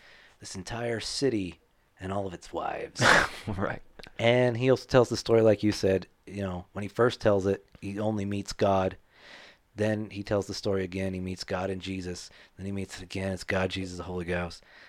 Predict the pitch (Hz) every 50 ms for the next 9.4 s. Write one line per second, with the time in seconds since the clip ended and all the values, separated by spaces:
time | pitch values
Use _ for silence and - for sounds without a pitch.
0 | - _ - 92 98 98 95 92 - 98 95 92 90 90 90 90 87 87 87 87
1 | 85 87 90 87 82 87 87 87 80 78 78 - - _ - 92 90 80 120 110
2 | 98 113 101 98 - 117 117 113 110 107 101 98 95 90 - 110 110 98 95 87
3 | 92 90 - 98 92 - - 131 120 110 104 98 104 113 107 107 98 90 - 160
4 | 170 156 139 147 135 - - 127 123 127 123 117 - - 120 123 117 113 113 113
5 | 107 110 110 110 110 107 107 101 - 110 107 98 98 98 101 101 101 101 101 101
6 | 98 - - 98 87 - 107 107 104 101 95 95 95 95 95 - - - 98 95
7 | - - 104 90 92 95 - - - - - - - - - 104 104 98 - -
8 | 104 - 110 107 107 107 101 113 110 101 101 98 - - 101 92 - - 92 90
9 | 85 92 92 90 92 90 90 87